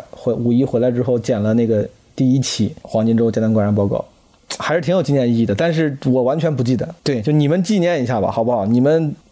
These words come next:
这一年我们出了二十五期节目，还是挺好的。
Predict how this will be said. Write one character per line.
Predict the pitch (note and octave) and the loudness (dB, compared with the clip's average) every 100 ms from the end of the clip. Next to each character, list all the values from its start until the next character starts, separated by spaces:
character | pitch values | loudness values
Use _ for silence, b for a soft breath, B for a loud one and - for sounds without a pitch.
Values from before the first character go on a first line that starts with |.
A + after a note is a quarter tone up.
| _ - | _ -4
这 | |
一 | D3+ D#3+ | 0 2
年 | C#3 B2 C3+ | 2 2 2
我 | |
们 | A#2+ A#2+ | 2 0
出 | D3 | 0
了 | C#3 | 0
二 | C#3 | 0
十 | B2+ | 0
五 | C3+ | -2
期 | G#2+ B2+ | 0 -2
节 | A2+ | 0
目， | G2+ G2+ - _ - | 2 0 -2 _ -14
还 | - | -6
是 | A#2+ | -2
挺 | A2 G2+ | 0 -2
好 | |
的。 | F#2 | -4